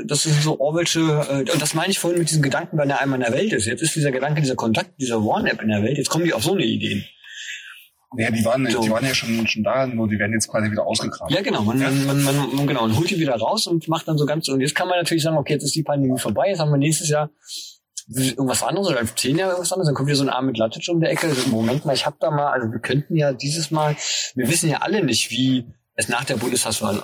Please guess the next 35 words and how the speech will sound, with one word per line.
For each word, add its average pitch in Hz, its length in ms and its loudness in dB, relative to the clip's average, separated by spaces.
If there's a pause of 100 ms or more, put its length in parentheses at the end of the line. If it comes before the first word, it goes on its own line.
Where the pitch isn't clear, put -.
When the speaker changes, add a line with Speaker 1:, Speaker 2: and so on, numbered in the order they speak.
Speaker 1:
aussieht 104 560 0
oder 110 120 2
nach 110 160 2
Bundestagswahlen 120 960 0
aussieht. 104 440 0 (920)
Äh, 117 220 -2
und 113 120 -2
wenn 123 100 2
dann, 127 220 -2 (300)
das, 131 140 -2 (100)
das - 160 -2
meine 151 160 0
ich 160 80 2
mit, 151 140 4 (840)
das - 100 -2
meine 147 140 0
ich, 151 80 0
die 147 100 2
Idee 135 220 0
ist - 80 0
schon 151 140 0
in 139 80 4
den 123 40 0
Köpfen. 110 460 -2
Dann 110 160 -2
kommen 170 180 0
dann 185 140 0
so 139 100 0
Leute 175 340 0
um 160 120 2
die 131 160 2
Ecke 190 240 -4
und 143 120 0
sagen, 151 460 0 (1400)
ähm, 139 500 2